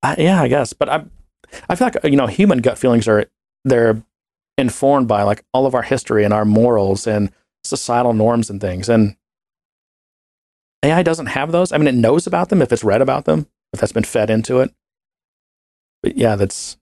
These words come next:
there's no really, there's no real opinion there. And so, you know, the, the other problem, this kind of famous problem with A I is, you know, it's a reflection of everything you put into it. So it might write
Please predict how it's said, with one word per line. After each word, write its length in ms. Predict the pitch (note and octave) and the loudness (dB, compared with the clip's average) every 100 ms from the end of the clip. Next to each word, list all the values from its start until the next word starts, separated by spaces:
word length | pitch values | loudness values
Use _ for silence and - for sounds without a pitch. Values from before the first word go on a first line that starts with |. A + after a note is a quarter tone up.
| _ | _
there's 240 | - A#2+ | -2 0
no 100 | B2+ | 2
really, 320 | B2+ B2+ A#2+ G#2 | 2 2 2 0
there's 160 | A#2 | 0
no 100 | D#3 | 2
real 180 | D#3 C3+ | 2 2
opinion 440 | G#2+ - C3+ A2 | 0 -2 0 0
there. 320 | F#2+ F2+ E2+ - _ _ _ _ _ _ _ _ _ _ _ _ _ _ _ _ _ _ _ _ _ _ _ _ - | 0 -4 -6 -10 _ _ _ _ _ _ _ _ _ _ _ _ _ _ _ _ _ _ _ _ _ _ _ _ -6
And 100 | D3 | -2
so, 200 | D#3+ C#3 | 0 0
you 120 | D3+ | 0
know, 100 | C3+ | 0
the, 180 | B2 B2+ | 0 0
the 220 | B2 B2+ | 2 2
other 120 | C3 | 2
problem, 440 | A#2 A2 G#2 A2 - _ | 0 0 0 -2 -4 _
this 160 | - - - | -18 -18 -8
kind 180 | - A2+ | -2 -2
of 60 | |
famous 240 | - A2 G#2 | 0 0 0
problem 200 | A#2 G#2+ | 0 0
with 100 | G2+ | 2
A 120 | G#2+ | 2
I 200 | G#2 A2 | 2 2
is, 200 | G2+ - - _ _ _ _ _ _ _ _ _ - | 0 -2 -8 _ _ _ _ _ _ _ _ _ -2
you 60 | |
know, 60 | A#2+ | 0
it's 180 | C#3+ F3 | 0 0
a 40 | |
reflection 500 | E3+ B2+ C#3 C#3 C3+ | -2 -2 -4 -2 0
of 180 | A#2 A2 | 0 0
everything 280 | B2+ B2+ B2+ | -2 0 2
you 80 | A2+ | 0
put 160 | A2+ | 0
into 240 | A2 C#3 F#2 | 0 -2 -6
it. 100 | - | -6
So 240 | A#2 G#2 | -2 2
it 120 | A2+ | 2
might 320 | C3 G#2 A#2 C3 | 2 2 0 0
write 320 | A2 B2+ | 0 0